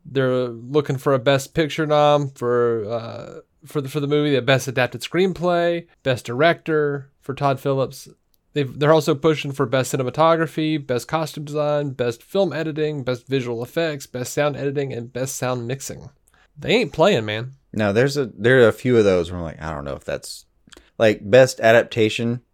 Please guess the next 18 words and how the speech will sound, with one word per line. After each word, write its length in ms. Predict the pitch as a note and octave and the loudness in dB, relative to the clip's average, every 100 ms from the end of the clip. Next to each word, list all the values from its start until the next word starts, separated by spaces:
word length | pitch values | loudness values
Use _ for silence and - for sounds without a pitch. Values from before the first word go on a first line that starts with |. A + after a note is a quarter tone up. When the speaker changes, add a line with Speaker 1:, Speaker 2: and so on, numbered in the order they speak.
| - | -18
Speaker 2:
I'm 120 | G2+ | -12
not 140 | F#2+ - | -12 -6
sure 140 | F2+ | -6
it's 140 | D2 D#2+ | -6 -6
an 60 | |
adaptation 580 | D#2+ E2+ - F#2 F2 F2+ | -6 -6 -4 -4 -4 -10
from 140 | - | -8
anything 260 | E2+ E2+ E2+ | -8 -8 -10
that's 160 | D2 - | -10 -6
so 140 | D#2+ | -6
specific 560 | - - - D#2+ D#2+ - | -6 -8 -8 -6 -6 -4
that 100 | D#2+ | -6
it 80 | |
should 140 | - D#2+ | -8 -12
be 80 | D#2+ | -8
called 320 | - D#2+ D#2+ | -4 -4 -4
an 100 | D2+ | -6
adaptation. 720 | D2+ D2 - F#2+ C3 - - | -6 -8 -4 -2 -2 -8 -14